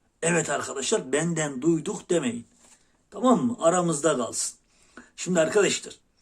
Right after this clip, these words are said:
Trump reisimizi aradı. Tamam mı? Reise dedi ki, "Reis," dedi, "ya bu Biden," dedi, "bana," dedi, "nazar mı verdi?" dedi, "büyü mü yaptı?" dedi.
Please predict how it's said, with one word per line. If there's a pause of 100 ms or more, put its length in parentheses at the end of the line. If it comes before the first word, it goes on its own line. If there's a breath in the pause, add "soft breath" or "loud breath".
(340 soft breath)
Trump (200)
reisimizi
aradı. (460)
Tamam
mı? (580 loud breath)
Reise
dedi
ki,
"Reis,"
dedi, (800)
"ya
bu
Biden,"
dedi, (120)
"bana,"
dedi, (580)
"nazar
mı
verdi?"
dedi,
"büyü
mü
yaptı?"
dedi.